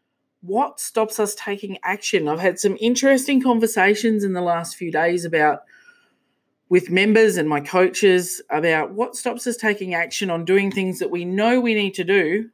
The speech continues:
for our own wellness, for our own, our own good. Um,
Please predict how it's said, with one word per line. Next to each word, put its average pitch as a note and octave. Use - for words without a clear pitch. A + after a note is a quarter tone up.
for F#3
our E3
own E3+
wellness, D3+
for D3+
our C#3+
own, D#3
our D#3
own D3+
good. C#3+
Um, C#3